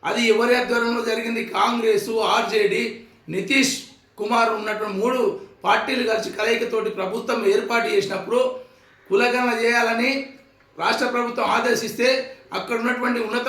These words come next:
వర్గాలకు చెందిన వ్యక్తి స్టే తీసుకురావడం జరిగింది. ఆ స్టే వేకెన్సీ అయిపోయిన తర్వాత మొట్టమొదటిసారిగా బీహార్లో కులగణన చేయడం జరిగింది. ఈ కులగణన అనేది ఈ రోజు పుట్టింది కాదు. బీపీ సింగ్ ప్రధానిగా ఉన్నప్పుడు మండల్,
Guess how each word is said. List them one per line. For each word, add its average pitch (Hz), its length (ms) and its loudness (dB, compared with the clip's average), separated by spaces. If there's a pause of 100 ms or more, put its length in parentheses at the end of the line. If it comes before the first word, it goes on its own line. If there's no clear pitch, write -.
వర్గాలకు 226 440 0
చెందిన 214 340 -4
వ్యక్తి 214 260 0 (480)
స్టే 202 160 4 (140)
తీసుకురావడం 196 600 -2
జరిగింది. 151 360 -4
ఆ 185 120 0
స్టే 202 160 2 (140)
వేకెన్సీ 220 420 0
అయిపోయిన 196 300 0
తర్వాత 190 300 0 (800)
మొట్టమొదటిసారిగా 226 800 2 (100)
బీహార్లో 202 380 0 (120)
కులగణన 196 460 2
చేయడం 175 260 0
జరిగింది. 135 340 -6 (500)
ఈ 190 40 0 (100)
కులగణన 240 540 2
అనేది 247 300 2 (580)
ఈ - 100 0
రోజు 247 220 4
పుట్టింది 226 380 -2
కాదు. 208 200 4 (220)
బీపీ 226 300 -2
సింగ్ 226 220 -4
ప్రధానిగా 220 420 0 (120)
ఉన్నప్పుడు 233 360 0 (600)
మండల్, 214 260 0